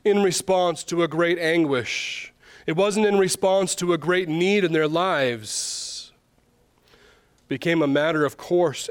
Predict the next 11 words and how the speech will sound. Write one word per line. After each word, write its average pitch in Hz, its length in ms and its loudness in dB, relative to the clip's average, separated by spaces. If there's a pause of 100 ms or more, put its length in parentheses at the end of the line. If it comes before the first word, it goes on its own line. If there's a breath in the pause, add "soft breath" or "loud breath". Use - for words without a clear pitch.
and 139 120 -8
habit 156 560 -6 (720 soft breath)
in 143 120 0
order 147 120 0
to 143 120 0
show 180 360 0
off 160 320 0
their 151 400 -2
great 165 320 0
devotion, 139 720 -4 (240 loud breath)
their 175 500 0